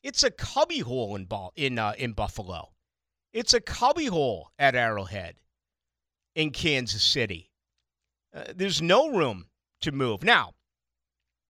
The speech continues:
all right, Jerry's World, the new one in L A, um, Minnesota, you know, right there in Minneapolis. Uh, there's a couple that stick out, even the roadies, that are like, "Whoa."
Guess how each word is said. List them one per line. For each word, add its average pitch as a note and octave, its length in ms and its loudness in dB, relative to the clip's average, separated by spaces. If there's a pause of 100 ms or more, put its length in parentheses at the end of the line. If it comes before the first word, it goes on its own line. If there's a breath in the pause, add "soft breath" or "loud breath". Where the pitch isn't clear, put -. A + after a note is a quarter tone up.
(380 soft breath)
all G3+ 80 8
right, C#3 180 4
Jerry's D#3+ 500 2
World, D#3 540 -2 (760)
the A2+ 80 -8
new C#3 220 0
one D3+ 220 2
in C#3+ 80 0
L C3+ 260 4
A, D#3 460 0 (720)
um, F#2 720 -8
Minnesota, D#3+ 1000 4
you C#3+ 140 -2
know, A#2+ 100 0
right A#2+ 200 2
there C#3+ 120 0
in B2 80 2
Minneapolis. C3+ 680 0
Uh, D#3+ 100 -2
there's C#3 220 -2
a C3+ 60 -4
couple F3 260 0
that A#2 160 -6
stick - 320 -2
out, D3 240 6
even B2 160 -6
the A2 80 -2
roadies, D#3 580 2
that B2 120 -2
are A#2 60 -6
like, F#2+ 180 -10
"Whoa." G#2 400 -2